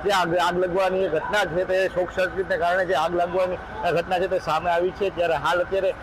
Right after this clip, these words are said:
ઘટનાની જાણ થતાં રાજકોટ મહાનગરપાલિકાની પાંચ જેટલી ફાયર ટીમો છે તે ઘટના સ્થળે ત્યાં પહોંચી ગઈ હતી અને પાણીનો મારો ચલાવી આગ પર કાબુ મેળવવામાં આવ્યો છે. સાથે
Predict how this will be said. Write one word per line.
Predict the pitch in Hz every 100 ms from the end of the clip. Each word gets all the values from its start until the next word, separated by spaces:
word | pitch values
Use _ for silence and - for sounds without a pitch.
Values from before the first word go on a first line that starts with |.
| - 170
ઘટનાની | 175 185 196
જાણ | 170 180
થતાં | 175 180 185
રાજકોટ | 160 - -
મહાનગરપાલિકાની | 170 185 185 175 175 185 180 180
પાંચ | 170 160 160
જેટલી | 175 175
ફાયર | 160 170 185 156 - -
ટીમો | 196 208
છે | 202 202
તે | 196
ઘટના | 170 175 190
સ્થળે | 190 196 196
ત્યાં | 196 185 180 - -
પહોંચી | 180 185 196
ગઈ | 202 190
હતી | 190 202
અને | 185 202 190
પાણીનો | 175 185 180
મારો | 170 180
ચલાવી | 175 185 185
આગ | 160 170 196
પર | 160
કાબુ | 156 180
મેળવવામાં | 175 185 185 185
આવ્યો | 180
છે. | 165
સાથે | 175 196 - -